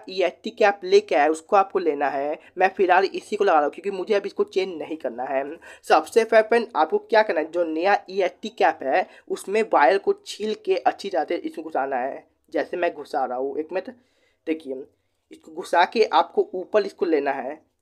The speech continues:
जैसे मैं इसको करता हूँ, एक मिनट फ्रेंड्स, इसमें हल्का टाइम लग सकता है, इसलिए मैं हल्का करके आपको दिखाता हूँ। आपको क्या करना है, इसको घुसा के यहाँ से ऊपर तिल देना है। मैंने इसको निकाल दिया। अब आपको क्या करना है, जो इसका लोहा वाला पॉइंट है, इस पर आपको सोल्डिंग करना है।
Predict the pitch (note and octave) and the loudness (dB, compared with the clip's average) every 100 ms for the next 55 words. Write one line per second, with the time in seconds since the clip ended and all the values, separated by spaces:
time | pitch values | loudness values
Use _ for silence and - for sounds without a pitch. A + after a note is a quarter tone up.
0 | - C3 E3+ D#3+ D#3+ C#3+ C3 - B2+ D3 | -6 -4 -4 -6 -8 -8 -8 -6 -4 -4
1 | D#3 F3 - A3 - _ _ _ _ _ | -4 -6 -6 -10 -12 _ _ _ _ _
2 | _ _ _ _ _ _ _ _ - D#3+ | _ _ _ _ _ _ _ _ -12 -8
3 | G3 A3+ G3+ G#3+ A3 G3 E3 G#3+ G#3 - | -4 -2 -2 -2 0 2 2 2 -4 -4
4 | G#3 G#3+ G3+ G3+ F#3+ A3+ - F#3 G3+ G#3+ | -2 -2 -2 -4 -6 -6 0 0 2 2
5 | F#3+ G3 F3 D#3 E3 - D3 D#3+ D#3+ G3 | 2 -2 -4 -6 -6 -2 -2 -2 -2 0
6 | G#3+ G3+ G3 E3+ E3 F#3 G3 A3 F3 E3 | 2 0 -2 -8 -2 0 2 0 -2 -4
7 | F#3+ G#3 F3+ F3 G3 - D3 C3 C3 C3+ | -4 0 0 0 -2 -4 -8 -6 -8 -8
8 | C3 D3 C3+ C#3 - D3 F#3 G3 G#3 F#3 | -12 -14 -14 -16 -4 -2 -2 -2 -2 0
9 | D#3+ F3+ F3+ F3 G3 G3 G#3 A3+ A3 D#3 | 0 0 2 2 2 2 2 0 0 -4
10 | C3 C3 D#3+ G3+ _ _ D#3 G3+ G3+ - | -6 -4 -2 -4 _ _ 4 6 6 2
11 | G#3 E3+ D#3 D#3 G#3+ G#3 F#3+ G3 E3 D#3 | 0 2 0 2 2 2 2 0 0 -4
12 | - F#3+ F#3+ G3+ - D#3+ D3 E3+ F3 C3+ | 0 0 2 -4 -2 -2 0 -2 -6 -6
13 | B2 B2 C#3+ D3+ | -6 -6 -6 -6